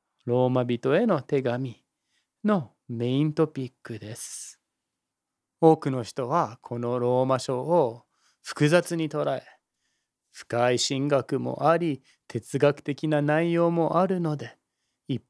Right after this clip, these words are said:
般の人に理解が難しいと考えてしまいます。しかし、私はこの手紙が学者や神学者でもなく、一般の普通の人のために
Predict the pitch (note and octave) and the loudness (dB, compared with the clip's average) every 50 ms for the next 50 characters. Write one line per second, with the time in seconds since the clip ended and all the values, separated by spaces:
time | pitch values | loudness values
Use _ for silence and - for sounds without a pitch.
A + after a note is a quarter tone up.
0 | _ - D#3 D3 D3+ D#3 D#3 D3+ C3 - - F#3 F#3 F#3+ D#3+ A#2 G#2+ - _ _ | _ -2 0 2 2 2 2 0 -2 -2 0 0 2 2 2 0 -2 -8 _ _
1 | - D3 F3 G3 - F#3+ F3 D#3+ C#3+ C3+ C#3 B2 A#2+ B2 C3 C3 D3 D3 - F#3+ | -6 -2 -2 2 4 4 6 6 4 2 0 -2 -4 -2 -4 -4 -2 0 0 0
2 | F#3 - - G#3+ F3+ - B2+ A#2+ - - - _ _ - - - G#2+ A2+ A#2+ A#2+ | 0 0 -2 -2 -2 -4 -8 -10 -12 -14 -20 _ _ -14 -10 -8 -6 -4 -2 2
3 | B2 D3 D3+ D3 C#3+ C#3+ - C3 A#2 - - - C3 A#2 A2+ A2+ A2+ A2+ A2 A2+ | 4 4 4 4 2 -2 -4 -6 -6 -6 -6 -8 -8 -8 -8 -8 -10 -10 -12 -12
4 | A#2+ C3 - - - - - - _ _ _ _ _ _ _ _ _ _ _ _ | -14 -14 -16 -16 -18 -18 -20 -20 _ _ _ _ _ _ _ _ _ _ _ _
5 | - - - - E3 C#3 - - F3 D#3 C3 - _ _ - C#3+ C#3 - - E3 | -16 -4 2 2 2 2 2 -2 -2 -2 -2 -4 _ _ -6 -6 -4 -2 0 0
6 | D#3 - - G3 G3 A3 A3+ G3 - D#3+ D#3+ F3 F#3 F3 - F#3 F3+ F#3 F3+ F3+ | 0 0 -2 -2 0 2 0 0 0 -2 -2 -2 -2 -2 -2 -2 0 0 0 0
7 | F#3 F#3+ F#3 F#3 F3+ E3+ D#3 D3+ D3+ D3+ - - - F3+ F3 F3 F3+ F3+ D#3+ - | 0 -2 0 0 0 0 0 -2 -2 -4 -6 -4 0 0 2 2 2 2 0 0
8 | - F3 F3 F#3 F#3 F#3 G3 F#3+ - - - - F3 E3 F3 F3 F3 E3 D#3 D3 | -2 -2 -2 0 0 0 0 0 -2 -2 0 0 2 2 2 0 0 0 -2 -2
9 | D#3+ F3 F#3 F#3+ - - D#3 D3+ - _ _ _ - F#3+ F#3 F3+ _ _ _ - | 0 0 -2 -2 -2 -2 -4 -4 -6 _ _ _ -4 -4 -4 -4 _ _ _ 0
10 | G3+ G#3 G3+ G3+ G3+ G3+ G3 F3 - - - - - G#3+ G#3+ A3 A3+ A#3 A3+ A3+ | 2 2 2 2 0 0 0 -2 -2 -6 -8 -4 0 2 4 4 4 4 4 2
11 | A3 G3 - - A3+ G#3+ G#3+ G3+ - G#3 G3+ G3+ G#3 G#3+ A#3+ A#3+ - | 0 0 0 0 2 2 2 2 2 0 2 2 2 2 2 0 0